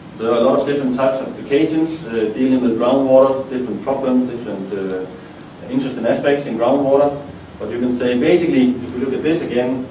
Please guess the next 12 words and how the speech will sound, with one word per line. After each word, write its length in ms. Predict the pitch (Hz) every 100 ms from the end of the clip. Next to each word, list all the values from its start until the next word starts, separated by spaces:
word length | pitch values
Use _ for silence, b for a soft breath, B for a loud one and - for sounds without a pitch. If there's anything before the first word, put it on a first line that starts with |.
| -
now, 500 | 120 123 123 127 127 - - - - - -
in 100 | 113
comparison 480 | 127 123 151 156 131
with 80 | 110
Mike 220 | 107 110
C, 380 | 175 175 165 165 - -
we're 140 | 120
looking 240 | 123 117 104
at 260 | 101 -
all 220 | 147 160
the 120 | - -
water 380 | 101 98 113